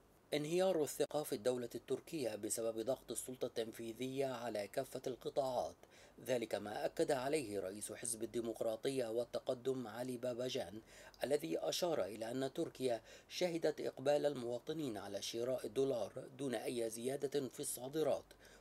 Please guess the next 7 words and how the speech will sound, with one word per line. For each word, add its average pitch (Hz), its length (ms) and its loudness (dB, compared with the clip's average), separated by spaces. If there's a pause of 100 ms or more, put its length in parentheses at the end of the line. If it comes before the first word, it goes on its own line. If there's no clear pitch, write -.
وأن 98 240 0
البنك 113 420 0
المركزي 117 680 -2
فقد 117 340 -2
استقلاليته، 131 960 0 (360)
فيما 156 220 -2
وصلت 160 460 4